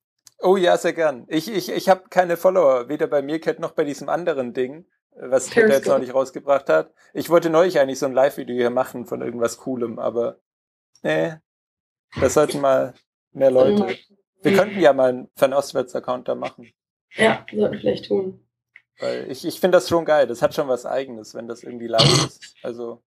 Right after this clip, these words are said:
Speaker 1: es gibt auch noch so ein Breitband, können wir auch verlinken. Ich hab vorhin irgendwo so ein Breitband, äh, Deutschlandradio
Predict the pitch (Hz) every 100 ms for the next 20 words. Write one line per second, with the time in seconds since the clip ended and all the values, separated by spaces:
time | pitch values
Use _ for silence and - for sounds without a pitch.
0 | _ _ - 392 370 349 285 165 156 170
1 | 135 131 160 180 143 131 127 - - 143
2 | 131 131 131 135 123 135 127 120 120 -
3 | 127 - - 127 123 127 120 117 117 120
4 | - 123 - 127 117 117 127 120 117 117
5 | 123 123 139 120 120 117 117 110